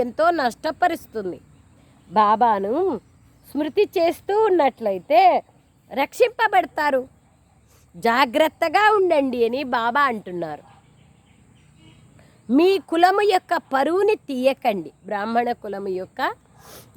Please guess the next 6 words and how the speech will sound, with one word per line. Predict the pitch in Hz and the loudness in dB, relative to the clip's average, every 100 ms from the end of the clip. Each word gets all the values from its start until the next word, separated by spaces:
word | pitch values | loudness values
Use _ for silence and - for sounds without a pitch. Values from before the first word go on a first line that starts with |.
| 170 | -4
గౌరవాన్ని | - 208 240 247 226 208 254 415 415 _ _ _ _ _ _ _ _ _ _ 214 | 0 2 2 2 0 -2 -4 -4 -8 _ _ _ _ _ _ _ _ _ _ -2
లేదా | 226 214 175 - | 0 0 -4 -10
అపకీర్తి | - 240 302 311 - 254 | -8 -8 -8 -10 -10 -10
తీసుకురాకండి. | 202 180 - 202 190 185 165 156 - _ - - - - | -10 -10 -12 -8 -6 -6 -10 -14 -16 _ -20 -20 -12 2
కొందరు | 302 320 330 302 220 | 4 4 2 2 0
గాంధర్వ | 247 294 339 415 | 0 0 2 2